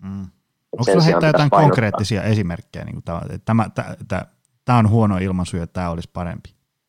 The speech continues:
Speaker 2: No just esimerkki, sit voidaan miettiä kans tätä, niin kuin, että mikä, mikä saa oikeasti lapsen tekemään, mutta yksi esimerkkihän voisi olla, että pitää juosta vaikka kovaa, että juokse täysiä tai kovaa tänne.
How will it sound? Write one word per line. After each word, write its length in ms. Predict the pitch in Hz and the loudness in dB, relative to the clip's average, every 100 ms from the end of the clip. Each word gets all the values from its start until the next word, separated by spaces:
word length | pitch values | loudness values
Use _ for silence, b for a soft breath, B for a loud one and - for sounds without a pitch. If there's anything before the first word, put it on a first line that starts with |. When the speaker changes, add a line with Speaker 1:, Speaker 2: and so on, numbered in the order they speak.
| _ _ _ _ _ _ _ | _ _ _ _ _ _ _
Speaker 2:
No 60 | 104 | 0
just 280 | 113 131 127 | 0 2 2
esimerkki, 400 | 117 107 104 107 | 2 2 2 -2
sit 180 | - 123 - | -2 0 2
voidaan 220 | 113 113 | 2 4
miettiä 280 | 110 - - | 2 0 0
kans 180 | 107 - | 0 0
tätä, 200 | 98 98 | 0 0
niin 140 | 95 | 0
kuin, 120 | 95 | 0
että 140 | 95 101 | -2 0
mikä, 240 | 95 92 | 0 0
mikä 260 | - 101 98 | 0 -2 0
saa 200 | 101 95 | 4 4
oikeasti 320 | 90 90 95 | 4 0 -2
lapsen 220 | - 95 | 0 0
tekemään, 400 | 107 98 87 85 | 0 0 0 -2
mutta 180 | 92 104 | -4 -6
yksi 180 | - 95 | -6 -6
esimerkkihän 460 | 98 92 - 95 | -2 -4 -2 -2
voisi 180 | 92 92 | 0 2
olla, 140 | 92 87 | 2 2
että 120 | - | -2
pitää 200 | 92 92 | 0 2
juosta 380 | 98 92 - 90 | 2 0 0 -2
vaikka 260 | 87 95 | 0 -2
kovaa, 440 | - 101 85 - - _ - | 0 2 2 -2 -4 _ -16
että 160 | - | -2
juokse 240 | 90 90 - _ _ - | -2 -2 -10 _ _ 0
täysiä 360 | 98 85 87 80 | 2 4 2 2
tai 140 | 85 | 0
kovaa 320 | 104 90 82 | 2 2 2
tänne. 320 | 92 90 82 | 2 0 -2